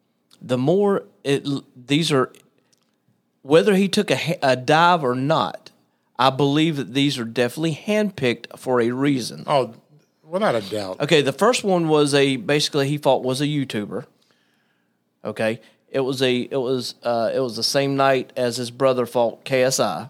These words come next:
Speaker 1: It was another YouTube, uh, might
Speaker 2: Oh,
Speaker 1: have been
Speaker 2: was it?
Speaker 1: K S I's brother. I, I, I don't know, but anyway.
Speaker 2: Okay.
Speaker 1: So that was his first one. He won that one. The second one was Nate Robinson.
Speaker 2: The basketball, retired basketball player.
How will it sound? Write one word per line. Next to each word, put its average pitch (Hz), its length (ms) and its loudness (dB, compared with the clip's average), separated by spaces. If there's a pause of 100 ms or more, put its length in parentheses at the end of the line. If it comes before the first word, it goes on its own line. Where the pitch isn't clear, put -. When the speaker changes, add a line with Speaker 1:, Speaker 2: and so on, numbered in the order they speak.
(760)
Speaker 1:
It - 100 -6
was 117 160 -4
another 139 300 2
YouTube, 120 300 -2
uh, 123 300 0
might 135 160 2
Speaker 2:
Oh, 147 40 6
Speaker 1:
have 135 80 6
been 139 100 8
Speaker 2:
was 139 120 2
it? 151 40 -4
Speaker 1:
K 160 140 6
S 143 160 2
I's 120 140 2
brother. 123 260 0
I, 135 120 4 (260)
I, 139 60 2
I - 40 4
don't 127 140 0
know, 123 140 2
but 123 140 -2
anyway. 131 260 4
Speaker 2:
Okay. 113 260 -2 (180)
Speaker 1:
So 135 240 2
that 139 180 4
was 160 140 -2
his 196 160 0
first 160 360 2
one. 113 260 -4 (560)
He 123 100 -4
won 131 300 0
that 120 200 4
one. 120 240 -2 (840)
The 123 80 -8
second - 460 -2
one 127 420 -2
was 120 540 -2
Nate 131 380 -4
Robinson. 135 580 0
Speaker 2:
The 123 100 -8
basketball, 120 500 0
retired 131 440 0
basketball 143 380 2
player. 107 340 -2